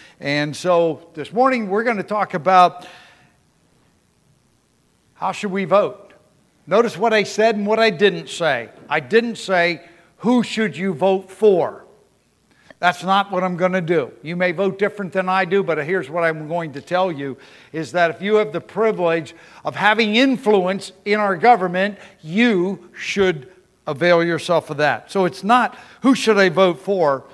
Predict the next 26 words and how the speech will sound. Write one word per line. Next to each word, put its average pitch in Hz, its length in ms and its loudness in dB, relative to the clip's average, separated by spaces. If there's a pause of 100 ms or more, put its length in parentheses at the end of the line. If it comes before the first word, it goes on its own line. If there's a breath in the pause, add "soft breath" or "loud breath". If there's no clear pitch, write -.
(220 soft breath)
but, 147 420 4 (120)
"How 185 200 2
should 175 300 0
I 165 100 4
vote? 151 340 2 (180 loud breath)
What 233 220 8
are 277 140 2
the 202 200 2
things 254 580 2
that 202 160 4
I 220 180 4
should 190 320 -8
keep 247 320 -2
in 254 140 0
mind 175 480 -2
as 165 180 0
I 170 160 2
vote?" 147 480 0 (500 loud breath)
God 269 260 10
has 247 140 4
given 226 340 0
three 277 460 0
institutions 220 1160 -2 (340 soft breath)
to 214 120 2
this 196 240 2
world. 165 540 2